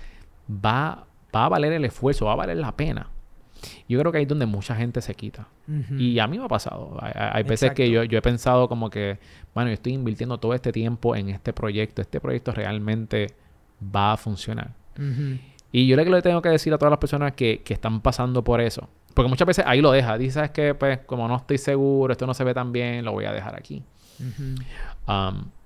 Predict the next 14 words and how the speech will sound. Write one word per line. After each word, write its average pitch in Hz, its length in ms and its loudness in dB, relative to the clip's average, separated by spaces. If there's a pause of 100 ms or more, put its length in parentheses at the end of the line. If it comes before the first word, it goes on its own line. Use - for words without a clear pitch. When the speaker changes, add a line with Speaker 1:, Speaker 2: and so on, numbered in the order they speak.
(600)
Speaker 1:
yo 113 140 0
le 127 80 0
digo 165 220 0
que, 107 280 0
que, 95 360 -4 (220)
que 104 140 -4
lo 95 100 -2
tomen 143 260 -4
como 104 320 -6
si 104 140 -6
fuera 120 400 0
una 104 180 -4
clase 107 260 -2
de, 107 140 0